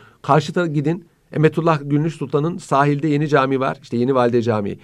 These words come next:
Bir de onun yukarısında eski cami var. Atik Valide Camii var. Nurbanu Sultan'ın. Sultan ikinci Selim'in hanımı.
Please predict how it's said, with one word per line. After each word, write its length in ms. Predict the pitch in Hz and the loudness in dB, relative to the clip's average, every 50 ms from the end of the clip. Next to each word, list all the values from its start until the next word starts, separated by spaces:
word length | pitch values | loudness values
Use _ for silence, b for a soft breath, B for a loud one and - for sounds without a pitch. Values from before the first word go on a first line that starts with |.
| b b b - | b b b 0
Bir 60 | 151 | 2
de 40 | 151 | 4
onun 120 | 156 160 | 4 4
yukarısında 640 | 170 165 165 165 160 156 147 180 175 175 202 202 - - _ | 2 0 0 0 -2 -2 -2 -4 -4 -2 -2 -4 -4 -8 _
eski 280 | - 127 117 - 202 180 | -10 -10 -6 -6 -4 2
cami 340 | 156 156 143 139 135 135 123 | 4 4 4 4 4 2 2
var. 160 | 113 98 - | 2 0 -2
Atik 260 | 110 113 - 202 196 - | -4 -6 -6 -4 0 2
Valide 280 | 147 131 120 123 120 | 2 4 4 2 2
Camii 340 | 110 117 113 107 110 107 107 | 2 2 2 2 0 0 -2
var. 200 | 139 185 202 156 | -2 -2 -2 -2
Nurbanu 400 | 143 143 135 139 135 139 160 170 | -2 0 0 2 2 2 2 0
Sultan'ın. 420 | 170 - 120 110 107 90 87 - - _ _ _ _ _ _ _ _ _ _ _ _ | -2 -4 -6 -6 -6 -8 -10 -12 -16 _ _ _ _ _ _ _ _ _ _ _ _
Sultan 240 | _ - 120 113 123 | _ -10 -6 -6 -4
ikinci 200 | 117 - 135 135 | -2 -2 -4 0
Selim'in 280 | 135 139 127 135 139 120 | 0 0 0 2 0 0
hanımı. 320 | 117 120 123 117 101 - | 0 -2 -2 -2 -4 -6